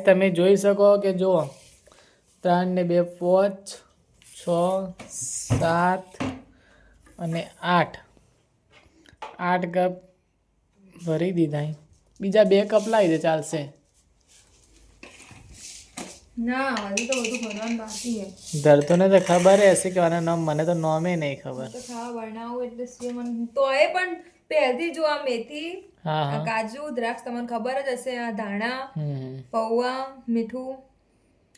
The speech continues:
Speaker 2: ચા,
Speaker 1: હમ.
Speaker 2: મરચું અને બદામ.
Speaker 1: પણ પે-, પહેલો વારો મારો રહ્યો પાછો.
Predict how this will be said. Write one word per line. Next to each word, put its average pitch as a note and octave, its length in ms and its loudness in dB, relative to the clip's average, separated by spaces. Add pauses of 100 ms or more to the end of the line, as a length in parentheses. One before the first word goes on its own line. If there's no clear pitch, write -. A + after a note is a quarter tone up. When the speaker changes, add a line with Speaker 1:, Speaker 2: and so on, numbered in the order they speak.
(120)
Speaker 2:
ચા, B3+ 360 -2
Speaker 1:
હમ. C4 60 -12 (120)
Speaker 2:
મરચું A#3 500 -2
અને A3 400 -6
બદામ. G3+ 360 -4 (380)
Speaker 1:
પણ E3 120 6
પે-, - 520 6
પહેલો F3 300 4
વારો G#3+ 300 6
મારો F#3+ 260 2
રહ્યો G#3 260 0
પાછો. A#3+ 420 -6